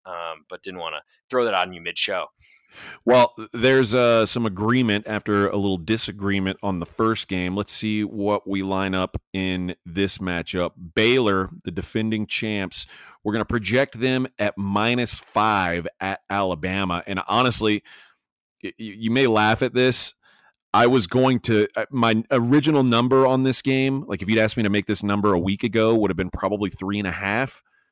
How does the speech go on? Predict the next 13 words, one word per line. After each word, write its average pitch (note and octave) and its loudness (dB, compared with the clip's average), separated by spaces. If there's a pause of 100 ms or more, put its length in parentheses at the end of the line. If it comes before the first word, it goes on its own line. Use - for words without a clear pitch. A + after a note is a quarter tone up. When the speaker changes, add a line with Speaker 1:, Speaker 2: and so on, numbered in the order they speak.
(560)
Speaker 2:
And G#2+ 2
then B2+ 2
Alabama A2 2
lost G2 4
to G2 -4
Georgia. D#2 -4 (800)
And F#2 0
it F#2+ -4
just G2+ -2
kind G#2+ 0
of F2+ -2 (100)
made G#2 2
me G2+ 0